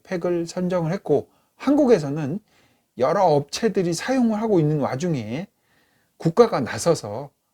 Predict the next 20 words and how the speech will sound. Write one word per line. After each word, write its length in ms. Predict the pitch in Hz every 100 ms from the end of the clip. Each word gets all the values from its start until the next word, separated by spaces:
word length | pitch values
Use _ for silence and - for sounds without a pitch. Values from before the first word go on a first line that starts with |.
| _ _ _ _ _
어떤 320 | - - 160 143
새로운 360 | - 277 240
기준을 300 | - 139 160
마련해서 500 | 113 98 113 107 180
표준화를 600 | - 220 202 180 160 156
한 160 | - 208
거고 300 | 165 - - _ _ _ _ _
이런 280 | 123 165 175
차이점도 540 | - 208 190 156 127
있다고 400 | 110 - 127 107
볼 140 | 98 127
수 140 | -
있겠습니다. 520 | 110 127 - 104 - - _ _ _ _ _
어, 140 | 120
일단 320 | 135 165 180 170
비교를 380 | - 170 190 208
해보면 580 | 214 143 131 113 143 190 _ _
위에 220 | 120 160 170
쪽은 240 | 165 151
한국이고 1600 | 147 208 180 - _ _ _ _ _ _ _ 123 123 107 135